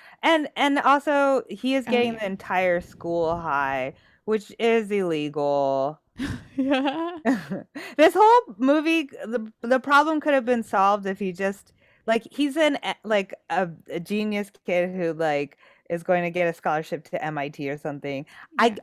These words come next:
Speaker 1: I bet you anything if he just fessed up to his parents and were like, "I did something stupid.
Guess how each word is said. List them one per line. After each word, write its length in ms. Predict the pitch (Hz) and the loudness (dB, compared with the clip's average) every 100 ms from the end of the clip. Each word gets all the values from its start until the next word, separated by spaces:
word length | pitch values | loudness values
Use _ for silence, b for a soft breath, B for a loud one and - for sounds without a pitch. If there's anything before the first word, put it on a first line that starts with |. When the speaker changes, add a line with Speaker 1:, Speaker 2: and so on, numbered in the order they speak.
| - | -2
Speaker 1:
I 100 | 240 | -2
bet 400 | 170 220 233 - | 0 0 0 0
you 120 | 294 | 0
anything 540 | 196 202 233 277 269 262 | 0 0 0 0 -2 -2
if 140 | 196 | -4
he 120 | 208 | -4
just 280 | 202 202 - | -4 -6 -4
fessed 280 | 208 196 - | -2 -2 -2
up 200 | 214 208 | -4 -2
to 120 | 220 | -6
his 120 | 196 185 | -6 -6
parents 520 | - 151 165 185 196 | -8 -4 -2 -2 -4
and 100 | 175 | -4
were 100 | 165 | 0
like, 340 | 165 156 156 - B B | 2 2 0 -8 B B
"I 80 | - | -2
did 180 | 180 220 | 0 2
something 240 | 254 247 | 2 0
stupid. 680 | 240 202 190 185 180 185 180 | 0 -2 0 4 6 6 4